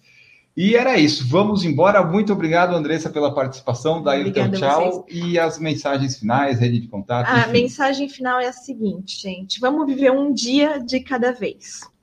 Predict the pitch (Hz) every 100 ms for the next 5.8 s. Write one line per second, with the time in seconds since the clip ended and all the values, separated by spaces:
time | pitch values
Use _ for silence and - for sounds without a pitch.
0 | _ _ 190 190 208 214 196 202 220 240
1 | 269 262 247 254 247 240 226 226 226 214
2 | 208 214 233 190 - 214 202 208 190 190
3 | 196 196 196 196 - 254 294 285 254 220
4 | 208 202 226 226 226 277 262 277 254 233
5 | 208 214 247 247 247 254 254